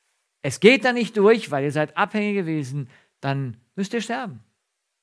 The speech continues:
Da gibt es keine Wahl dafür. Aber sie, obwohl völlig bewusst,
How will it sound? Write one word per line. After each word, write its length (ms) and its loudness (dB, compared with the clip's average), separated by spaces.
Da 100 -4
gibt 320 -10
es 160 -14
keine 340 -8
Wahl 260 -8
dafür. 300 -20
Aber 180 -12
sie, 540 -8
obwohl 680 -4
völlig 420 -4
bewusst, 800 -14